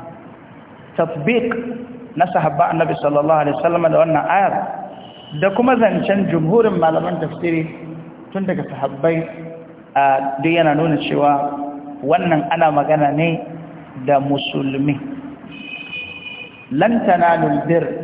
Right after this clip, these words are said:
ba za ku riske albir ba. Kalmar albir, kamar yadda muka faɗa lokacin da muka yi tafsirin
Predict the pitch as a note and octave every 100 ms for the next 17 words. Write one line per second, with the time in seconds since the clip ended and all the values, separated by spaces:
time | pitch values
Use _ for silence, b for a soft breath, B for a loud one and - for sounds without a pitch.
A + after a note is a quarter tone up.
0 | - - - - - - - - A#2+ D3
1 | D3+ D#3 D#3 F3+ E3 D3+ - F3 E3 -
2 | - - C#3+ C#3+ C#3 D#3 C#3 A#2+ C3+ -
3 | - - - - - - - - - C4
4 | C4 G#3+ - D#3+ D#3+ - E3+ D#3+ - -
5 | - - - - - D#3+ G3 E3 E3 F3
6 | E3 - D3+ E3 E3 - - - - -
7 | - - - - - - - - - F3
8 | F3+ F#3 F3+ E3 E3 D#3+ D#3+ - D#3 E3
9 | D#3+